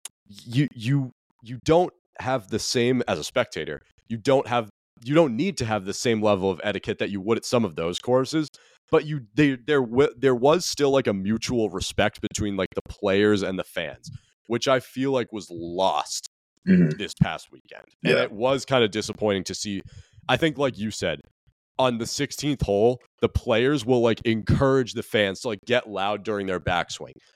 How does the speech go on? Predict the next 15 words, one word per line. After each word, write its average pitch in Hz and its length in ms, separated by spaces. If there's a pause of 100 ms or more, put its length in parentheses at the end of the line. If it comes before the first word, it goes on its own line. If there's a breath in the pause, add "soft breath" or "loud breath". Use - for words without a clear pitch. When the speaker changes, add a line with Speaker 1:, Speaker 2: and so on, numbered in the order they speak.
(300)
Speaker 1:
That 117 440 (100)
is 131 220
different 120 520
than 107 300
in 120 160
the 113 80
middle 120 260
of 143 120
the 127 80
fairway 107 420
on, 101 200
like, 104 160
the 101 100
ninth 95 340
hole, 143 320